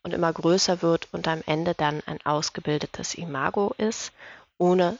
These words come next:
ein Puppenstadium zu durchlaufen. Und wir sind inzwischen in den Jahren neunzehnhundertsiebenunddreißig bis neunzehnhundertzweiundvierzig. Das heißt, wir haben ein bisschen Forschung hinter uns seit den ersten Häutungsversuchen von Kopek.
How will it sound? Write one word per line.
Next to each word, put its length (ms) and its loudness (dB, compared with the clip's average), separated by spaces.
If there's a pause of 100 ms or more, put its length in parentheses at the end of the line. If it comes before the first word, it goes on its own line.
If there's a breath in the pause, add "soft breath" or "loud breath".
ein 120 -2
Puppenstadium 840 -2
zu 160 -4
durchlaufen. 600 -6 (880)
Und 200 2
wir 100 4
sind 160 2
inzwischen 420 0
in 100 0
den 120 -2
Jahren 300 0
neunzehnhundertsiebenunddreißig 1040 -2
bis 180 -2
neunzehnhundertzweiundvierzig. 1700 -4 (260 loud breath)
Das 180 -4
heißt, 220 0
wir 100 0
haben 120 -2
ein 100 -4
bisschen 420 -2 (280)
Forschung 400 0
hinter 340 -2
uns 220 -4
seit 240 -4
den 80 -4
ersten 580 -4 (640 soft breath)
Häutungsversuchen 1120 -2
von 240 -6
Kopek. 560 -2